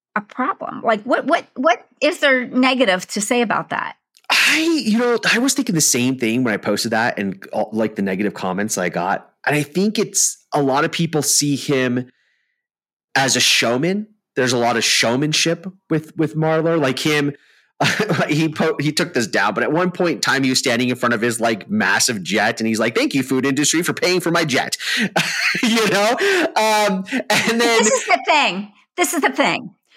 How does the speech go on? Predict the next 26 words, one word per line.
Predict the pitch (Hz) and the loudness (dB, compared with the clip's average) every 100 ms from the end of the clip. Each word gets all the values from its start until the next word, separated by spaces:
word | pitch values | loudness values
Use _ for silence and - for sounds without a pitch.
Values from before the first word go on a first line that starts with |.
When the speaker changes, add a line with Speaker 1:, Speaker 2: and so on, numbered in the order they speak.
| - _ _ _ | -20 _ _ _
Speaker 1:
He | - 330 415 403 | -4 0 0 -2
has | - | -4
created | - 269 254 247 247 240 | -2 0 2 2 2 0
a | 208 | 0
stage | - - 202 196 190 | -2 0 0 0 -2
for | - | -2
himself | 196 233 180 - - 196 160 160 - | 0 0 -2 -2 0 2 2 -2 -12
where | 220 208 | -2 2
Speaker 2:
Uh-huh. | - - 262 | 2 0 0
Speaker 1:
he | 285 - - | -2 -6 -2
can | 294 254 | 2 2
get | 196 240 214 185 147 - - - _ _ | 4 2 4 2 -2 -6 -8 -8 _ _
the | 208 240 247 | -2 0 0
information | 247 220 247 220 208 - 214 - | -2 0 0 2 2 2 0 0
out | 208 208 - | -2 -2 -2
there. | 180 127 196 | 0 0 0
So | - 233 | -2 -2
if | 220 214 | -2 -6
he | 339 370 427 | -6 -6 -2
uses | 240 262 302 294 214 180 | 0 2 0 0 -2 0
that | 196 214 254 - | 0 2 0 -2
stage | - - 247 233 196 151 135 - | -4 -2 0 2 0 -2 -2 -2
to | - 208 | -2 -2
put | 302 294 202 - - - _ _ _ 233 | 2 2 2 -2 -10 -12 _ _ _ -8
good | 196 240 240 | 0 0 0
information | 254 262 254 220 185 202 - 247 247 262 262 | -4 -2 -2 0 -2 -2 -2 0 2 0 -2